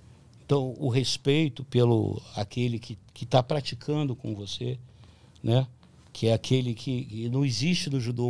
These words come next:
uma, uma, um termo, "Eu, nós vamos praticar judô." A não ser, por exemplo, o judô de competição, porque tem vários caminhos do judô. Um deles é o ju-, judô de competição, o judô olímpico.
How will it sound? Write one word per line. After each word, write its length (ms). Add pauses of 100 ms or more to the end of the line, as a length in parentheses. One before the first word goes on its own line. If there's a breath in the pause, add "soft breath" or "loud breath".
uma, 560 (560 soft breath)
uma, 840 (320)
um 120
termo, 540 (320 soft breath)
"Eu, 200
nós 240
vamos 300
praticar 480
judô." 240 (360 soft breath)
A 80
não 60
ser, 160
por 80
exemplo, 260
o 60
judô 300
de 120
competição, 720 (420 loud breath)
porque 140
tem 120
vários 320
caminhos 440
do 80
judô. 300 (540 soft breath)
Um 140
deles 300
é 40
o 40
ju-, 300
judô 340
de 120
competição, 640
o 40
judô 260
olímpico. 640